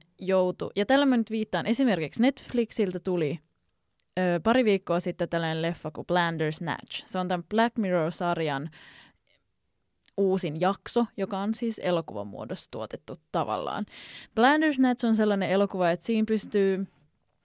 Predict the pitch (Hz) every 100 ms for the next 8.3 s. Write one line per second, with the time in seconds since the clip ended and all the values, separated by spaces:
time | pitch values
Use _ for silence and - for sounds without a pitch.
0 | - - _ - 254 247 - _ _ 247
1 | 262 240 208 196 208 196 175 175 180 175
2 | 165 156 170 170 160 151 151 165 165 170
3 | 151 147 185 170 170 160 151 - 175 165
4 | 127 110 202 - 160 - - - 180 233
5 | 247 185 208 220 185 180 190 180 180 160
6 | 156 170 165 160 160 147 143 147 160 190
7 | 214 202 185 175 - 175 170 170 165 160
8 | 165 -